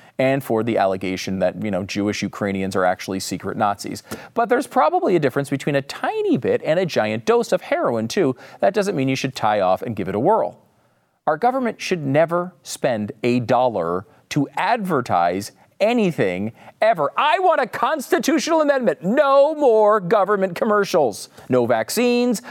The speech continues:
no matter how wonderful they may be. No Obamacare.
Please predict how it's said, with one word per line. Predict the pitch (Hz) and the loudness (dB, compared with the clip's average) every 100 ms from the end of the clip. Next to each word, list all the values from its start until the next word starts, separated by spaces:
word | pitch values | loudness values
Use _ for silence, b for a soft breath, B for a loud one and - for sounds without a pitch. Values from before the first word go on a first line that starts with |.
| B | B
no | 107 | 0
matter | 101 101 | 2 0
how | - 175 214 | 0 0 2
wonderful | 208 208 196 180 190 | 2 2 0 -2 0
they | 190 | 0
may | 185 185 | 0 2
be. | 180 190 127 - B B | 2 2 -2 -8 B B
No | 117 117 143 196 | 2 4 4 4
Obamacare. | 170 269 269 143 | 2 2 0 0